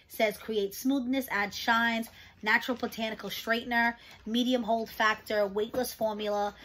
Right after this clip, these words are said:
helps detangle, frizz resistant, build up free formula, helps prolong blowout results, and it's color safe. And it says you just add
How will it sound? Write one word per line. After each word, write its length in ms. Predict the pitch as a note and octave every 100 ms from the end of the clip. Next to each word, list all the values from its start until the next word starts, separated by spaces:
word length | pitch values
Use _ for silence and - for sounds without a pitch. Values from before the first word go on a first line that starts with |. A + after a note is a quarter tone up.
| -
helps 240 | - G#3+ G3+
detangle, 760 | G#3+ F#3+ A#3+ A#3+ A#3 A#3 A#3
frizz 280 | - A#3+ A#3
resistant, 680 | A#3 A3+ A3+ - A3 G#3+ F3
build 240 | A3+ A#3+
up 160 | B3 -
free 220 | A#3 A3+
formula, 560 | - G#3 G3+ G3+ G#3 G3+ - - -
helps 240 | G3+ F#3+
prolong 500 | - A#3+ A#3+ A3+ G#3
blowout 640 | F#3 G3+ G#3+ A#3+ A#3+ A#3+
results, 560 | A3+ G#3+ G#3 G3 G3 - -
and 160 | G3
it's 140 | F#3 -
color 420 | - - G3+ G3+
safe. 480 | - - F3 F#3 - - - - - -
And 120 | A3
it 80 | A3
says 180 | B3+ C4+
you 60 |
just 160 | C4+ A#3+
add 240 | A#3 A#3